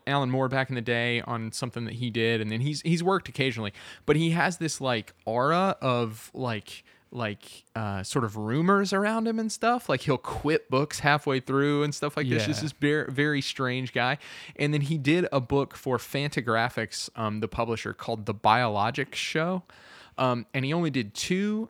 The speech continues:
Speaker 1: issues, two single issues. And each issue is sort of, like, a number of little bitty short three to four page stories or something. And it's black
Speaker 2: Yeah.
Speaker 1: and white.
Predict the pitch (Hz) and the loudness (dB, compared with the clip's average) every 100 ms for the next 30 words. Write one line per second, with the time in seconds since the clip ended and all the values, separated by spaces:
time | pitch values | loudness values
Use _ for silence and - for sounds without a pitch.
0 | - 170 - 90 - - - 151 - 165 | 0 0 0 -4 -8 -6 -2 -2 -2 -2
1 | 170 165 151 - - - - - - 135 | -2 -2 -2 -4 -6 -8 -12 -16 -4 -2
2 | 139 185 - - 185 - 135 123 - 131 | 0 -2 -2 -2 -2 0 0 0 0 0
3 | 120 117 107 - 120 113 131 131 123 113 | 0 0 -2 -2 -4 -2 -2 0 0 0
4 | 131 120 110 123 120 - 127 123 - _ | -4 -4 -4 -4 -4 -2 0 -2 -4 _
5 | _ - 135 131 - 131 127 120 107 - | _ -6 -2 -2 -2 -2 -2 -2 -4 -2
6 | 127 131 139 143 165 180 - _ _ _ | -2 -2 -4 -6 -6 -6 -8 _ _ _
7 | _ - - 110 - 135 151 214 196 135 | _ -14 -8 -8 0 6 6 6 4 4
8 | 139 | 2